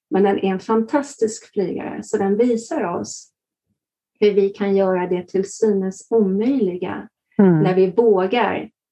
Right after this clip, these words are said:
Speaker 1: bege oss ut på vår själs resa. Och här i vintersolståndet så har vi då att ljuset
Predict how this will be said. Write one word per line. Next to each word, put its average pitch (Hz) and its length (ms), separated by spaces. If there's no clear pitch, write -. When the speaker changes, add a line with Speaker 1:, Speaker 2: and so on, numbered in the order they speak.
Speaker 1:
bege 196 300
oss 185 280
ut 202 300
på 185 140
vår 175 200
själs 175 760
resa. 180 680
Och 220 120
här 262 440
i 220 100
vintersolståndet 202 1400
så 214 120
har 180 220
vi 208 180
då 175 160
att 190 180
ljuset 226 840